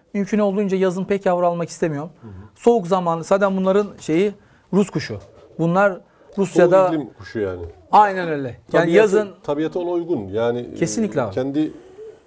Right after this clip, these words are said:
Speaker 2: anatomisi ona göre zaten Rusya'da üretilmiş dediğin gibi. Hani soğuk mevsim hayvanı zaten anatom olarak
Speaker 1: Yani
Speaker 2: öyle.
Speaker 1: abi orada Kazakistan'da olsun,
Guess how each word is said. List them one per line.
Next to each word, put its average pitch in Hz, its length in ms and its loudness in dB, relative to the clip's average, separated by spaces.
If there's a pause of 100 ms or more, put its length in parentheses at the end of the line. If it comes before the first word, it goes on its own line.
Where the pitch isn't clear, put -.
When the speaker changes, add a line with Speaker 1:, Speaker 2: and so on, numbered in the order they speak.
(140)
Speaker 2:
anatomisi 131 640 -4 (160)
ona 139 180 0
göre 120 180 0
zaten 127 340 -4
Rusya'da 139 280 -4
üretilmiş 117 400 -6
dediğin 113 180 -6
gibi. 123 200 -6 (260)
Hani 123 280 -6 (720)
soğuk 165 500 -2 (560)
mevsim 139 460 -4
hayvanı 135 420 0 (300)
zaten 110 280 -6 (720)
anatom 135 320 -2
olarak 123 200 2
Speaker 1:
Yani 185 140 4
Speaker 2:
öyle. 196 200 4
Speaker 1:
abi 147 140 0
orada 185 380 4
Kazakistan'da 175 680 0
olsun, 160 380 0